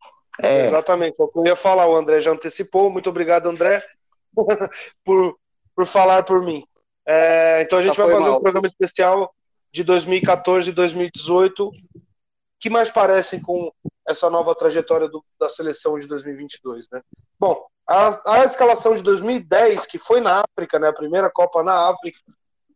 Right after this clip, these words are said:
Speaker 2: que a gente já lembra da vovuzela na, de cara, né?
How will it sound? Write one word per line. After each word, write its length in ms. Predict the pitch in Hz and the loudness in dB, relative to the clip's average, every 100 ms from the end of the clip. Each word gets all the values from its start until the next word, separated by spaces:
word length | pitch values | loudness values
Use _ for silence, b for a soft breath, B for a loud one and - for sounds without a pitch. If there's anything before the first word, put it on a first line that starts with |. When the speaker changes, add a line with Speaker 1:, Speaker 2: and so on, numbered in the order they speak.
| - | -4
Speaker 2:
que 60 | 151 | -4
a 40 | |
gente 160 | 160 160 | -2 0
já 120 | 170 | 2
lembra 260 | 170 170 | 2 0
da 100 | 160 | 0
vovuzela 540 | 160 160 160 147 160 151 | 0 0 -2 0 0 2
na, 160 | 151 _ 151 | -2 _ -20
de 140 | 143 | -18
cara, 400 | - 160 185 165 | -4 0 2 2
né? 120 | 151 | -2